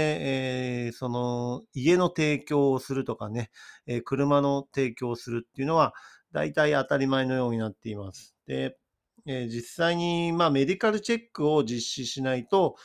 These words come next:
チームの練習に参加できないっていうルールが、えー、双方であります。で、これはなぜか、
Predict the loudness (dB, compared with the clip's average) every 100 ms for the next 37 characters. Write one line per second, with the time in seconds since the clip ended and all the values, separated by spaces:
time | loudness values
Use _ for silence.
0 | -20 -20 _ -4 -2 0 0 0 -2 -4
1 | -6 -4 -4 -4 -2 -2 -2 -2 -2 -2
2 | -6 -4 -2 0 0 -2 2 2 2 -4
3 | -20 _ -4 0 0 -2 2 0 2 -2
4 | 0 0 0 0 -4 -6 -8 -6 -2 0
5 | -2 -4 -16 _ -2 -2 -4 0 0 2
6 | 2 4 2 4 4 2